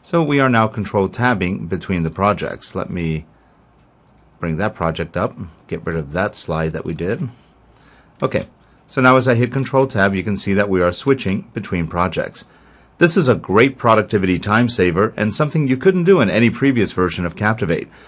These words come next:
You could open multiple files, you can manipulate them, you can easily, uh, control tab between them, and close them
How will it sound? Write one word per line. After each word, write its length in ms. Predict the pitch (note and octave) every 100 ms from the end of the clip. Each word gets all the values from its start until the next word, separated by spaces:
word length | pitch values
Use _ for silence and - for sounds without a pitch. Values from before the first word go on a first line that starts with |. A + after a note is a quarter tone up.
| - -
You 80 |
could 120 | C2+ E2+
open 200 | F2+ F2+
multiple 400 | F#2 F#2 D#2+ E2
files, 560 | - G2 D3 G3+ E3 -
you 160 | F2
can 160 | F2 E2
manipulate 560 | E2+ A2 A#2 C#3+ D3 C#3+
them, 260 | E3+ E3+ - - -
you 120 | E2+
can 140 | F2+
easily, 500 | F2+ G#2 G2 F#2+ E2+ - _ -
uh, 220 | E2 D#2+
control 420 | - F2 - A2+
tab 320 | G#2 A2 G2+
between 380 | F2 D#2+ A#2+ C#3
them, 260 | D#3+ G3 G3 - - -
and 240 | B2+ D#3+
close 340 | D#3+ F#3+ G3 D3
them 280 | C#3+ E3